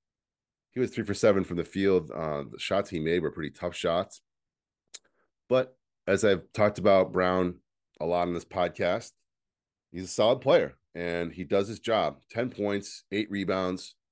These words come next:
three for six shooting, four for six from the line. And, you know, the guy just is a solid player. You know, he, he gets in there, he mixes it up, doesn't mind going hard to the basket, and that's the guy you need at points. More big picture stuff. You know, I was watching a lot of college basketball today,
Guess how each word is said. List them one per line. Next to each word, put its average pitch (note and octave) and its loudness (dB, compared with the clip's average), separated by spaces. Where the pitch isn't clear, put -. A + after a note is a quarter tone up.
three A2 -6
for A2 -6
six G#2+ 0
shooting, F2+ 0
four G2+ -2
for F2 -14
six - -4
from F#2+ -4
the E2+ -2
line. D2 -4
And, F#2+ -2
you F2 -10
know, F#2+ -4
the G2 0
guy G#2 4
just G#2 -6
is G2 -16
a - -14
solid G2+ 0
player. F#2+ 2
You C#2+ -14
know, D2+ -10
he, D#2 -10
he D#2+ -10
gets F#2 -2
in F#2 2
there, G2+ 4
he F#2 2
mixes F2 -2
it F2+ 2
up, G#2+ 4
doesn't E2+ -2
mind E2+ -2
going F2+ -2
hard F#2 0
to E2 -8
the E2 -8
basket, A2 -2
and F#2+ -8
that's G#2 -8
the - -8
guy A2 2
you G#2+ -2
need G#2+ -4
at E2+ -6
points. - -12
More D3 6
big C#3 4
picture C#3+ 0
stuff. B2+ 2
You A#2 0
know, F#2+ 0
I - 0
was F#2 -4
watching G2+ 2
a F#2+ -2
lot G2 2
of F2+ -2
college F#2+ -4
basketball F2+ -4
today, E2 -2